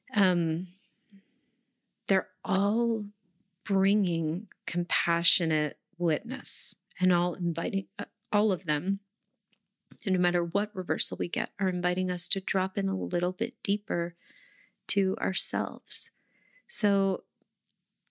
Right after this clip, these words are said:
really,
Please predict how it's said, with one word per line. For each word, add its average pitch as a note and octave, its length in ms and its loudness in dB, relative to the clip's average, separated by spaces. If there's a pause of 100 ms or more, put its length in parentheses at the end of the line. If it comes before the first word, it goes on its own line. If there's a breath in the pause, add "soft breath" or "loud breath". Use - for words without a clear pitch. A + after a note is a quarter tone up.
(1800)
really, G3+ 720 2